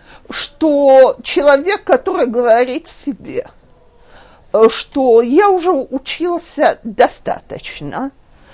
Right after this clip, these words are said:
э, с меня хватит, я уже достаточно грамотный, забудет и ту Тору, которую он знал до сих пор.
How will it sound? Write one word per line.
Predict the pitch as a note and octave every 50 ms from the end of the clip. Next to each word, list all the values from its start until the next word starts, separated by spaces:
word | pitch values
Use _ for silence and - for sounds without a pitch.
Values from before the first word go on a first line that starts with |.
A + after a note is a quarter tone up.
| - - - - - _ -
э, | G3+ A3+ A#3+
с | A#3 - C4+
меня | C4+ D4+ F4+ D4+ F4+ F#4+ C#4 F4 E4
хватит, | - - - E4 B3 D#4 B3+ G3 - - - G#3 - -
я | C4 B3 G4 F#4
уже | B3 B3+ D4 D#4
достаточно | A3 G3+ A3 G#3+ D4 - - - A3+ G3 G3 - G3+ G#3 - - D4 C#4+ C4+ C4+
грамотный, | C#4+ C4 C#4+ G#4 A#4+ B4+ B4+ B4 G#4 C4+ F#3 - _ - C4+ G3+ F3+ A#3+ A#3+
забудет | C4+ B3 D#4+ C4+ C4+ C4 A#3+ D4+ G4 A4 G4 E4 D4+ B3 - - _ _
и | - B3+ D4+
ту | - _ _ - F#4 E4+
Тору, | E4+ - - F#4+ G4 G4 F#4+ F#4 D4+ C#4
которую | - - - - - E4+ C#4 D4+ D4 - D4
он | D#4 C#4 C4+ B3+ A3+
знал | A#3 C4 A#3+ G#3+ G#3 A3
до | A3 G#3+ - -
сих | - - - G#3+ - _
пор. | _ - - C#2 -